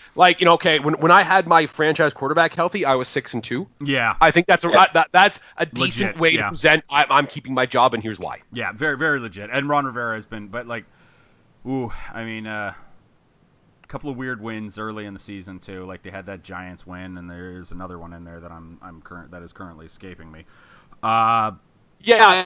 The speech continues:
Speaker 1: no, I
Speaker 2: but,
Speaker 1: understand
Speaker 2: but,
Speaker 1: they lucked
Speaker 2: like,
Speaker 1: out.
Speaker 2: yeah, I
Speaker 1: Now,
Speaker 2: completely
Speaker 1: they,
Speaker 2: agree
Speaker 1: the,
Speaker 2: with
Speaker 1: the
Speaker 2: you.
Speaker 1: Eagles win that they, they lucked out on too.
Speaker 2: Yeah.
Speaker 1: But, um,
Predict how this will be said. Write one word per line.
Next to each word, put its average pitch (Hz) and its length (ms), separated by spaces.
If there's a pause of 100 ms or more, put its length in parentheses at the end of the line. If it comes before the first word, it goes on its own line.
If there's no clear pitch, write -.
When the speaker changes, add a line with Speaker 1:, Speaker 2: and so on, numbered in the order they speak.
Speaker 1:
no, 220 120
I 214 80
Speaker 2:
but, - 120
Speaker 1:
understand 208 280
Speaker 2:
but, 165 100
Speaker 1:
they - 0
lucked 139 260
Speaker 2:
like, - 20
Speaker 1:
out. 139 80
Speaker 2:
yeah, 147 60
I 143 60
Speaker 1:
Now, 151 60
Speaker 2:
completely 165 300
Speaker 1:
they, 175 120
Speaker 2:
agree 131 160
Speaker 1:
the, 185 60
Speaker 2:
with 175 80
Speaker 1:
the 185 80
Speaker 2:
you. 214 160
Speaker 1:
Eagles 185 240
win 143 160
that 135 100
they, 131 140
they 127 160
lucked 123 260
out 113 140
on 101 160
too. 107 240 (120)
Speaker 2:
Yeah. 104 180 (100)
Speaker 1:
But, 117 340
um, 101 680